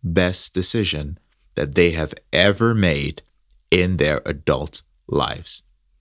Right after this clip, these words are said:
They say that my, their only con, you know, pros and cons, their only con is they wish that they would have done it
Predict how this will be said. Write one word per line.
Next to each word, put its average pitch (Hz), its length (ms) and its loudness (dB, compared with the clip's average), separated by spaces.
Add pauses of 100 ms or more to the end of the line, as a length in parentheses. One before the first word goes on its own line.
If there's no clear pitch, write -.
(400)
They 110 160 6
say 117 220 6
that 90 200 2
my, 82 200 4
their 85 160 2
only 95 220 2
con, 87 440 0
you 71 80 -8
know, 76 140 -4
pros 85 300 2
and 76 140 -4
cons, 90 320 0
their 85 100 4
only 117 200 0
con 90 540 -2 (340)
is 80 380 0 (340)
they 87 120 2
wish 87 500 2 (100)
that 76 200 -4
they 82 200 2
would 82 140 0
have 71 240 -6
done 71 200 0
it - 200 -12